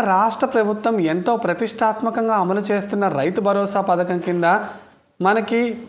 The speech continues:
ఏటా రైతులకు పన్నెండు వేల రూపాయలు, అంటే రెండు దఫాలుగా ఖరీఫ్లో ఆరు వేల రూపాయలు, రబ్బీలో ఆరు వేల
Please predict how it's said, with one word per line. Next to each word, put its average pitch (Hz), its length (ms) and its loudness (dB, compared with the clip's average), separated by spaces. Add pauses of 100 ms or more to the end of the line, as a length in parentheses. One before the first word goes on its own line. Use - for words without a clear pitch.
(340)
ఏటా 214 200 2 (120)
రైతులకు 233 440 2 (140)
పన్నెండు 196 320 2
వేల 214 200 4
రూపాయలు, 202 340 2 (140)
అంటే 165 200 0 (480)
రెండు 196 200 2 (100)
దఫాలుగా 214 480 2 (180)
ఖరీఫ్లో 220 440 0 (180)
ఆరు 170 160 2
వేల 185 200 2
రూపాయలు, 185 380 2 (280)
రబ్బీలో 190 400 0 (100)
ఆరు 185 180 2
వేల 196 120 2